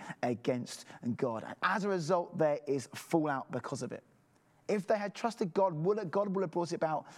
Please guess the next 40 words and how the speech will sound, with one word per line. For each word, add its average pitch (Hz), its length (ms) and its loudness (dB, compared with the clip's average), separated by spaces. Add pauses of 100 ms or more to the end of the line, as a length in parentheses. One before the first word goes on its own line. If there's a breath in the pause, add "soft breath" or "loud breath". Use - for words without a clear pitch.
(180 loud breath)
another 147 400 2
way, 139 340 -2
in 139 140 0
a 139 60 0
good 143 360 -2
way. - 300 -4 (420 loud breath)
In 151 60 2
fact, 208 140 8
we 202 80 4
know 233 200 4
that 233 140 0
because 185 180 -2
twenty 247 400 2
chapters 208 420 0
later, 196 360 2
a 147 80 2
very 196 220 2
similar 196 360 -2
story 170 400 0 (220 loud breath)
happens, - 500 -4
or 143 140 2
a 127 40 -2
similar 185 280 2 (180 loud breath)
kind 175 100 2
of 156 60 2
situation 170 260 -2
happens, 139 440 -6 (420 loud breath)
where 160 160 4
Jacob 185 500 2
this 147 160 0
time 170 220 2
is 156 60 0
an 165 100 0
old 170 240 0
man. 127 280 -4 (320)
He's 202 180 2
the 196 80 4
one 170 180 2
who's 160 220 0
to 160 240 2